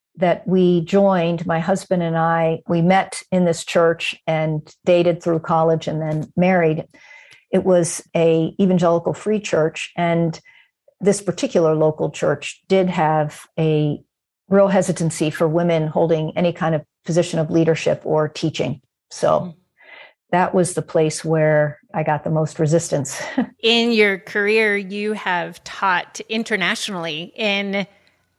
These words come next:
Speaker 2: amazing places like the Sydney Opera House.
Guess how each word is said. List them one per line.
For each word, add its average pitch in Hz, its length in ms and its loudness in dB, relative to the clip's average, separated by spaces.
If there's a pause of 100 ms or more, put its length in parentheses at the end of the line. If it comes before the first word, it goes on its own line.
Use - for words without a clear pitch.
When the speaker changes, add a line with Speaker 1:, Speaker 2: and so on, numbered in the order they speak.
(120)
Speaker 2:
amazing 277 580 0
places 190 760 -2 (300)
like 190 280 -8
the 170 100 -8
Sydney 165 500 -10
Opera 180 320 -2
House. 302 560 -6